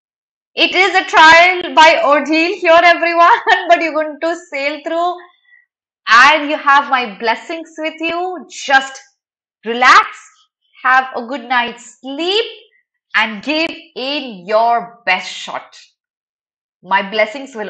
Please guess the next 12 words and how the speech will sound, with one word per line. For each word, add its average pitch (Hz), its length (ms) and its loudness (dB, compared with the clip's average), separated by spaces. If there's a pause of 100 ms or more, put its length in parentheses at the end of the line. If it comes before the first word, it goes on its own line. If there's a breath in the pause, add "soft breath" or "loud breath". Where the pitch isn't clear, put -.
(120)
always, 247 680 0
always, 226 560 -6
always 185 600 -8
be 180 80 -12
there 147 320 -8
with 143 200 -20
you. 120 200 -20 (1000)
Make 196 400 -12
us 208 160 -2 (280)
and 277 300 -8
yourself 226 420 -8 (320)
proud. 143 320 -12